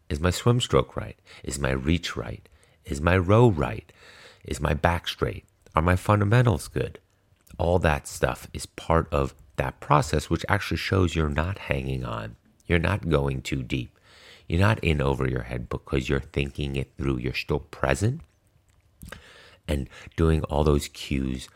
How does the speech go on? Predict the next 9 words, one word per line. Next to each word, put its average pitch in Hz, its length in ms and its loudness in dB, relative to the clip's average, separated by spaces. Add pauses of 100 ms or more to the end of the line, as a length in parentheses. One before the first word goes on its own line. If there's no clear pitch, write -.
(200)
of 65 200 -6 (140)
smart 87 640 -2
training, 57 560 -10 (720)
observant 80 680 4
training, 62 520 -6 (680)
specific - 720 0
training, 60 520 -8 (400)
deliberate 76 600 4
training - 460 -10